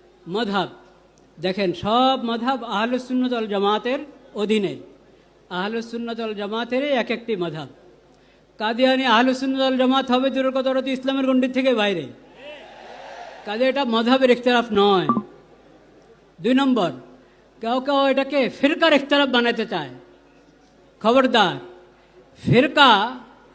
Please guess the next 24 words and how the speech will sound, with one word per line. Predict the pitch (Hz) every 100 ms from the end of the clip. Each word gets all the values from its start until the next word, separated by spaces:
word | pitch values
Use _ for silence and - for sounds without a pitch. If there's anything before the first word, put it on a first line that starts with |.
| _ -
আহলুস | 185 214 277 262
সুন্নাত | 302 294 285
ওয়াল | 285
জামাতের | 277 277 294 294
মতো | 285 277
হেদায়েতের | 233 240 302 302 311
উপরে | 285 302
তো | 311
নাই, | 294 302 262
ওরা | 254 285
গোমরা। | 233 294 330 269 156 - - - - - 143
যত | 220 269
ফিরকা, | - 269 277 277
বেদাতি | 262 254 262 269
ফিরকা, | 233 254 262 311
গোমরা | 233 247 254 294
ফিরকা, | 254 262 262 302 330 - - - -
ওরা | 220 294
গোমরা। | 233 277 294 277 196 127 - - - - _ _
কিন্তু | 262 269
তারপরও | 311 269 285 302 311 349 349 -
কোনো | 277 339
না | 349
কোনোভাবে | 359 330 320 294 330 330 285